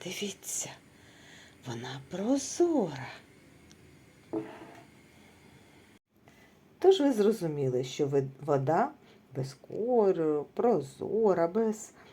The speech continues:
запаху, так? Але вона ще й приймає форму того предмета, куди ми її наливаємо.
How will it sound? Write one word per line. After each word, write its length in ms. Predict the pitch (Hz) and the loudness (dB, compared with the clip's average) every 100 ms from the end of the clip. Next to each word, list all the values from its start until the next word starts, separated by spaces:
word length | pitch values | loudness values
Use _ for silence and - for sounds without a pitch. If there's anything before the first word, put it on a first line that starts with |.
| - - - 151 | -20 -20 -12 -10
запаху, 960 | 139 143 143 233 233 - 185 - 170 170 - - | -8 -6 -2 0 0 -2 -6 -6 -6 -8 -18 -2
так? 280 | 285 - - - | -2 -2 -16 -16
Але 720 | - 160 143 160 190 185 156 135 - _ _ _ _ - | -8 -4 -4 0 2 2 0 -4 -12 _ _ _ _ -12
вона 340 | 151 131 151 370 | -6 -4 -2 -4
ще 180 | - 185 | -4 -6
й 40 | |
приймає 520 | - 175 180 185 185 | -4 -6 -4 -4 -6
форму 500 | 185 - 135 135 131 | -8 -4 -2 -2 -6
того 280 | 131 139 151 | -6 -6 -6
предмета, 640 | 135 185 269 403 - - 135 - - - - - - | -6 -6 2 2 0 -8 -12 -16 -20 -20 -20 -20 -14
куди 300 | - 170 285 | -8 0 6
ми 160 | 381 190 | 6 6
її 140 | 156 | 0
наливаємо. 760 | 220 196 180 185 135 123 123 135 | -2 -2 -4 -8 -6 -6 -8 -12